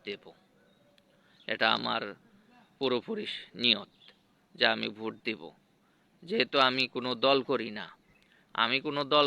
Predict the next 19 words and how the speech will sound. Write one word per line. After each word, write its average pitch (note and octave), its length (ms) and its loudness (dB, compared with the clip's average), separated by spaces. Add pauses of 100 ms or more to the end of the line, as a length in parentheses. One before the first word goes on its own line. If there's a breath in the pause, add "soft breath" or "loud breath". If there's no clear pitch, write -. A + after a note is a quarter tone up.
(120)
করি C3 260 2
না, C#3 60 6 (100)
আমি C3+ 180 -4
কোনো C3 180 -4 (600)
বিরোধী B2+ 380 2 (100)
দলের B2 260 4 (140)
কোনো A#2+ 140 -6 (100)
কর্মকাণ্ডের A#2 680 0
সাথে B2 200 -6 (100)
কখনোই A#2 460 -4
জড়িত A#2+ 300 -6 (140)
ছিলাম F#2 260 -14 (100)
না। D2 60 -16 (840 soft breath)
আমি A#2+ 200 -4
একজন C3 200 -2 (100)
জদ-, C3 360 -2 (100)
জনসাধারণ, B2+ 720 0 (640 soft breath)
নির্বাচনের C3+ 800 0
সময় C3 300 -2